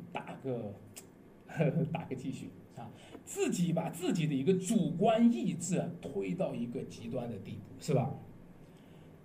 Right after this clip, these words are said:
或者呢，你推上几次呢，后来就没信心了。一般情况，大部分在公司里面，领导问有没有信心，有；到教会里面都是垂头丧气，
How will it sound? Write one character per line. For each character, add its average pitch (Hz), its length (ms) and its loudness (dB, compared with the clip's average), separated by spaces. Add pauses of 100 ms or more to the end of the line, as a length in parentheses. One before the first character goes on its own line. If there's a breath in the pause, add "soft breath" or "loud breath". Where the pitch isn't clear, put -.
(240)
或 113 240 4
者 131 200 -2
呢， 117 340 -4 (180)
你 113 200 -8 (100)
推 185 240 4
上 175 240 4
几 - 140 -8 (100)
次 - 200 -12
呢， 107 120 -10
后 - 200 -6
来 - 120 -6
就 117 140 -10
没 - 160 -10
信 - 180 -8
心 - 140 -12
了。 - 160 -18 (160)
一 165 100 -2
般 156 180 4
情 151 200 -4
况， 147 260 2 (180)
大 180 200 2
部 170 120 -4
分 165 160 -2
在 170 140 4
公 196 260 8
司 196 200 6
里 143 160 2
面， 151 200 0 (260)
领 139 220 4
导 - 140 8
问 143 180 2 (160)
有 226 120 -2
没 339 80 -2
有 311 40 4
信 285 140 4
心， 226 300 0
有； 539 340 10 (100)
到 127 120 -4
教 196 180 10
会 151 100 6
里 120 80 4
面 120 160 0
都 127 120 0
是 117 180 2
垂 127 200 2
头 131 180 -2
丧 131 240 0
气， - 240 2